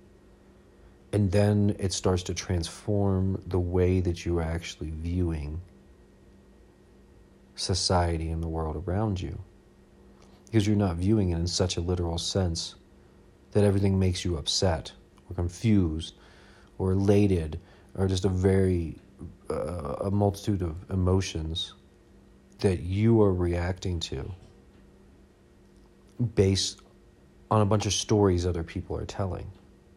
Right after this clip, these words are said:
Because that's what they are, and they have value. But you have to understand the value,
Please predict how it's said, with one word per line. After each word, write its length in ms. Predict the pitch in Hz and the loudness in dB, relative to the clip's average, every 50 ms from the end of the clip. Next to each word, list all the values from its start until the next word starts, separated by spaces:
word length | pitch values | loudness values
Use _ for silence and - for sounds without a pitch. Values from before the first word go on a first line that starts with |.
| _ - - - - - - - - - - - - - - | _ -20 -20 -20 -20 -20 -20 -20 -20 -20 -20 -20 -20 -16 -6
Because 180 | - 101 110 98 | -2 0 2 4
that's 180 | 101 95 - | 4 2 2
what 120 | - 95 85 | 0 -2 -2
they 160 | 90 87 85 | -2 -2 0
are, 320 | 92 95 92 147 - - - | 0 0 0 -2 -4 -8 -4
and 100 | - 92 | -2 0
they 120 | 92 87 | 0 0
have 220 | 85 98 110 107 92 | 2 0 0 0 0
value. 520 | 92 90 92 101 95 87 80 78 76 - - - - - - - - - - - | 0 2 2 2 0 0 -4 -6 -8 -10 -12 -16 -20 -20 -20 -20 -20 -18 -10 -4
But 120 | - 95 | -2 0
you 100 | 101 104 | 2 4
have 100 | 110 117 | 2 2
to 80 | 113 107 | 2 0
understand 560 | 92 87 82 - - - - 104 113 127 127 | 0 0 -2 -4 -6 -2 0 2 4 4 4
the 60 | 110 | 2
value, 480 | 87 80 80 80 78 78 82 82 82 85 | 2 0 -2 -4 -4 -4 -4 -4 -4 -6